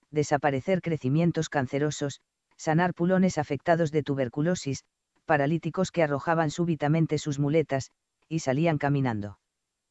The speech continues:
Corea está a tan gran distancia de los Estados Unidos que yo podía oír muy poco acerca de campañas de sanidad.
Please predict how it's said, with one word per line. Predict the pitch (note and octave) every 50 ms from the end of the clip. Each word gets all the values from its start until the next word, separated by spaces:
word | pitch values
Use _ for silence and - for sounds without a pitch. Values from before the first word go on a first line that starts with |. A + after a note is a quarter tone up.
| _ _ _ _ _ _ -
Corea | - F3 F3+ G3 G#3 G#3
está | G3 - - F#3+
a | E3
tan | - F3 E3 D#3+
gran | D#3 D#3+ E3 D#3+
distancia | D#3 D#3 - - E3+ E3+ D#3+ - - F3+ D#3+
de | D#3+ D3
los | C#3+ C#3 -
Estados | C#3+ - - E3 D3 D3+ D3 - -
Unidos | D3 D#3+ E3 D#3+ E3 D3+ -
que | - D#3 C#3+
yo | D#3 C#3+
podía | - E3 D3+ E3 F3 E3+
oír | E3 E3 E3 D#3
muy | D#3+ F3 E3
poco | - E3+ D#3 - D3+
acerca | C#3+ - - E3+ D#3 - - D#3
de | D3+ C#3+
campañas | - C3+ B2+ B2 - D3+ D3 C#3+ C#3 C3
de | C3 C#3
sanidad. | - - C#3 C3 B2+ B2 A#2+ G#2+ G#2